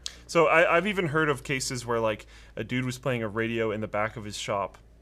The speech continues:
to literally just himself, but because it was on a commercial premises,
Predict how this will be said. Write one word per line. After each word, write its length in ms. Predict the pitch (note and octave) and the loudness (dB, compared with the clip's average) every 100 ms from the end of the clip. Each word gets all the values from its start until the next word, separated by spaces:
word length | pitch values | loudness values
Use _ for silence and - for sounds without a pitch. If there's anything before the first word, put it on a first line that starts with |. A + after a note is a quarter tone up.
| - | -12
to 200 | A#2 G2+ | -10 -6
literally 400 | A#2 A#2 A2+ A2 | -4 -4 -4 -4
just 260 | A2+ - | -8 -8
himself, 560 | A#2 G#2 - G2 F#2+ - | -10 -8 -4 -6 -6 -12
but 100 | - | -12
because 260 | A#2 A2+ A2 | -12 -10 -6
it 40 | |
was 120 | A2 G#2 | -6 -4
on 140 | G#2 | -6
a 40 | |
commercial 380 | G2+ A2+ G#2 - | -6 -8 -8 -8
premises, 680 | G2+ G#2+ G#2 - G2+ - - | -10 -8 -8 -10 -12 -12 -12